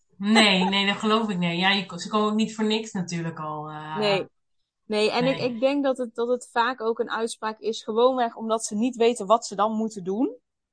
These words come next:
Speaker 1: Mhm.
Speaker 2: Ehm, dus, dus dat het ook een stukje veiligheid is van, eh, even zonder goed en fout, hè? Zonder goed of fout, maar dat het een stukje veiligheid is van, "Ja,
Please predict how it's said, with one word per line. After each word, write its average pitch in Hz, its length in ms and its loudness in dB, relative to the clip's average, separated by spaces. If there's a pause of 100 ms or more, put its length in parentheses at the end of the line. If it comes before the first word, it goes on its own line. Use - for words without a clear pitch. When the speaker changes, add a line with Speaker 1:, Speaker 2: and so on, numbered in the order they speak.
(240)
Speaker 1:
Mhm. 185 160 0
Speaker 2:
Ehm, 220 640 -2 (160)
dus, 226 340 -4
dus 220 200 -6
dat 226 220 0
het 226 180 -14
ook 226 200 0
een 226 80 -6
stukje 226 360 -6
veiligheid 220 600 2
is - 280 -6
van, 202 380 0 (480)
eh, 196 540 -6
even 226 260 4
zonder 233 240 2
goed 214 160 -10
en 214 100 -6
fout, 185 240 -2
hè? 220 180 -2 (140)
Zonder 226 400 -8
goed 214 160 -16
of 208 100 -20
fout, 208 280 -2
maar 226 120 -8
dat 214 120 0
het 214 120 -4
een 220 60 -10
stukje 220 280 -10
veiligheid 226 420 2
is 208 120 -16
van, 214 100 -8
"Ja, 196 180 -2